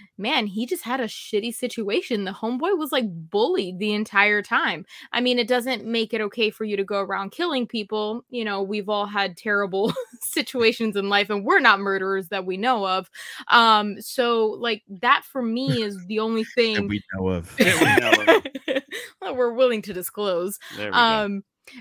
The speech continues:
Speaker 1: uh, so that for me, I, I do feel for him, but I love it. I think it's fantastic, the fact that he's getting his revenge on these people.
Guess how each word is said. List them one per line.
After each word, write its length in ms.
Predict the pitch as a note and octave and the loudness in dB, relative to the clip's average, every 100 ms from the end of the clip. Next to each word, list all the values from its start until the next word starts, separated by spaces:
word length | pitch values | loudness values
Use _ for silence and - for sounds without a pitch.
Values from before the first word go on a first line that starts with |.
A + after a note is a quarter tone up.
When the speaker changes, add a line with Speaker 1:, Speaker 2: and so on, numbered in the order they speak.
| - | 0
Speaker 1:
uh, 320 | A#3+ A3+ G#3 | 4 4 4
so 200 | - C4+ | 0 0
that 200 | C4 D#4+ | 2 0
for 140 | - F4 | 0 -4
me, 260 | C4+ A#3+ | -4 -4
I, 200 | A#3 A3 - | -2 -4 -2
I 80 | A3 | -4
do 240 | G3 C#4+ | -4 -6
feel 220 | - C4 | -2 -4
for 140 | B3+ G#3+ | -4 -8
him, 180 | G#3 | -8
but 100 | G3+ | -8
I 100 | G3+ | -6
love 500 | G3 G3+ G#3+ A3+ B3 | -4 -4 0 2 2
it. 100 | G#3+ | -2
I 100 | - | -8
think 240 | G#3+ A#3+ A#3 | -8 -8 -8
it's 120 | - | -10
fantastic, 760 | A3 G#3 G3+ - A#3+ B3+ A3 G3+ | -8 -8 -10 -6 -4 -2 -6 -8
the 80 | G#3 | -6
fact 260 | G#3+ G#3+ - | -4 -4 -6
that 80 | |
he's 200 | G#3 G#3 | -10 -8
getting 260 | E3+ G#3+ G#3 | -4 -2 -2
his 140 | G#3 | -4
revenge 380 | G3+ F#3+ G3 G3+ | -6 -6 -6 -6
on 120 | G3 | -8
these 180 | F#3+ G3 | -10 -14
people. 600 | - A#3 G#3+ G#3+ G#3 G#3 | -10 -8 -4 -4 -2 -4